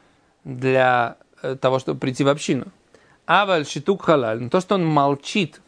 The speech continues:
по поводу халаль, что его называют некошерным коэном, так это кошер. Этот, это единственное, что сказал Раби Мейр.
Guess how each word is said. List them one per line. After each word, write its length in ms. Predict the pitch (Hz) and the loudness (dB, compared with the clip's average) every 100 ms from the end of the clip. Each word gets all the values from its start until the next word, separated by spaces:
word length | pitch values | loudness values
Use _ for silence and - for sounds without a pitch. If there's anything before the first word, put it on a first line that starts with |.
| _ | _
по 120 | 135 | -8
поводу 500 | - 196 196 185 190 | 0 0 0 0 -2
халаль, 640 | - 202 247 285 233 226 233 | -2 -2 0 2 0 -2 -8
что 160 | - | -4
его 100 | 165 | -2
называют 380 | 190 165 190 185 | -2 0 0 0
некошерным 440 | 185 202 240 247 | -4 -4 -2 -2
коэном, 300 | 247 302 269 | 0 0 0
так 100 | 254 | -2
это 160 | 269 262 | -2 -2
кошер. 440 | - 240 220 175 202 _ _ _ _ _ _ _ _ _ _ _ _ _ _ _ _ _ _ | 0 0 0 -8 -12 _ _ _ _ _ _ _ _ _ _ _ _ _ _ _ _ _ _
Этот, 360 | - 277 247 - | -2 -2 -2 -2
это 180 | 208 240 | 0 2
единственное, 340 | 233 262 220 | 0 0 0
что 120 | 190 | -2
сказал 280 | 175 170 156 | 0 2 4
Раби 200 | 147 143 | 2 -4
Мейр. 280 | 147 139 | -6 -6